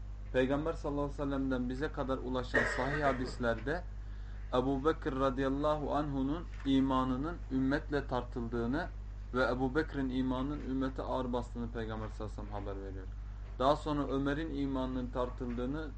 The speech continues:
sonradan Ebu Bekir'in imanının alı-, al-, alınıp bir kenara konup diğer geri kalanların tartılmasıyla da Ömer'in imanının radıyallahu anhu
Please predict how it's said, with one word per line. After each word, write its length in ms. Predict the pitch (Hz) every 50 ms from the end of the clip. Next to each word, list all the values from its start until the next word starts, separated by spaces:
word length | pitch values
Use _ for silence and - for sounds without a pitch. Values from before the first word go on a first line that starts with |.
| - - - - - - -
sonradan 600 | - - - 147 147 151 151 139 135 117 - 107 98 - - - - - - -
Ebu 240 | 120 123 131 127
Bekir'in 440 | 139 151 147 - 143 143 135 131 127
imanının 400 | 131 135 135 135 135 139 139 131
alı-, 280 | 131 107 127 131 135 135 - - -
al-, 100 | 123 127 127 - - -
alınıp 380 | 131 131 131 139 139 135 -
bir 100 | 139 131
kenara 380 | - 147 135 131 131 127 131 131
konup 240 | - 131 123 120 117 107 -
diğer 200 | 135 143 143 131
geri 280 | 123 120 131 135 135 -
kalanların 460 | 143 135 131 127 127 127 127 123 123
tartılmasıyla 840 | 120 - 123 123 - - 131 127 127 127 123 - 147 135 135 127 123
da 160 | 147 165 165 - - - - - - - - - -
Ömer'in 500 | 123 123 127 131 131 131 151 170 165 117 127
imanının 720 | 131 135 131 131 131 127 127 127 127 135 156 170 165 135
radıyallahu 600 | 123 123 120 123 123 123 123 131 139 139 135 135
anhu 260 | 127 127 135 143 147